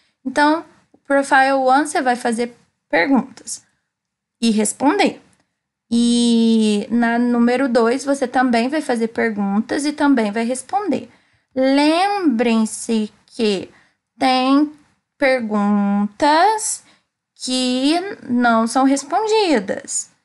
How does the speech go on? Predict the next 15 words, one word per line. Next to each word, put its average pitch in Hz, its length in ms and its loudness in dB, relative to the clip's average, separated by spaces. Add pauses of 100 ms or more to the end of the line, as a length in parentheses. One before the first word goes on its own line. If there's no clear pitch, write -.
(320)
Então, 220 1500 2
fiquem 254 420 -4
espertos 277 680 -2
aí, 180 240 -2 (440)
tá? 349 240 0 (1400)
Bom, 220 260 0 (1300)
write 415 380 2
down 247 460 2
the 226 80 2
verb 269 360 0
form 226 500 0
that 214 200 -4
be-, 269 340 2 (160)
best 254 420 0
complete 285 520 -2